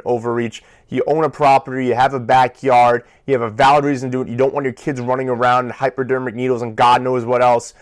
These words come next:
is in your backyard, because what people are trying to give a little safety net to your kids so, you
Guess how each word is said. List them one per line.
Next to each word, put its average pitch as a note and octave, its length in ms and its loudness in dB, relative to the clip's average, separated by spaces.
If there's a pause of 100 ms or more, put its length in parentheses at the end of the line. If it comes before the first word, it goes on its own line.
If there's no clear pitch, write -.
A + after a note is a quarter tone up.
(240)
is B2+ 140 -4
in B2+ 100 -4
your A#2+ 100 -2
backyard, A#2+ 640 2
because A2+ 240 -8
what A#2 160 -4
people B2+ 300 -6
are A#2+ 60 -2
trying C3 180 -2
to B2 260 -4 (280)
give C#3 160 -2
a C3 40 -2
little C3+ 220 2
safety C#3+ 480 -6
net B2+ 220 -4
to B2+ 100 -10
your B2 100 -2
kids C#3 300 -6
so, A#2 160 -4
you B2 80 -10